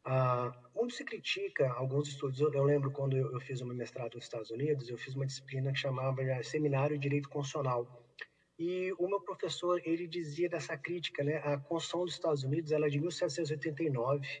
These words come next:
ela tem sete artigos e, se eu não me engano, vinte e sete emendas.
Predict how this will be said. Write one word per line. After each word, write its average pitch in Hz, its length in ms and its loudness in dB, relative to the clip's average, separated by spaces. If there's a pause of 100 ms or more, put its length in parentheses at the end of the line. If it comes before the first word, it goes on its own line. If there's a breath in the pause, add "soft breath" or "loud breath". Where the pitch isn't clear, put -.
ela 131 160 -4
tem 135 140 -6
sete 139 400 -2
artigos 143 800 -4 (500)
e, 135 140 -2
se - 100 -4
eu 143 40 0
não 131 80 2
me 120 40 -4
engano, 123 180 0
vinte 147 160 2
e - 40 -10
sete 139 300 0
emendas. 127 460 0